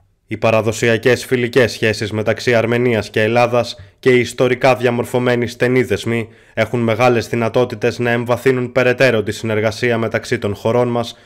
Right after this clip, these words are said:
προάγοντας και αμοιβαία οικονομικά συμφέροντα, επισημαίνει ο ίδιος και προσθέτει πως ο πυρήνας των δραστηριοτήτων του δεν είναι μόνο η εμβάθυνση των πολιτικών και οικονομικών σχέσεων,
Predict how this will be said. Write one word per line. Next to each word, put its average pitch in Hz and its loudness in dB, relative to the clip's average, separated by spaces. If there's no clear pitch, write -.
προάγοντας 123 2
και 131 2
αμοιβαία 123 2
οικονομικά 117 0
συμφέροντα, 117 -2
επισημαίνει 135 -2
ο 107 2
ίδιος 117 -2
και 139 0
προσθέτει 127 0
πως 120 -4
ο 123 -2
πυρήνας 123 0
των 101 -4
δραστηριοτήτων 113 -2
του 123 -2
δεν 143 0
είναι 135 2
μόνο 123 0
η 120 2
εμβάθυνση 117 0
των 113 -6
πολιτικών 123 -2
και 117 0
οικονομικών 123 0
σχέσεων, 120 -4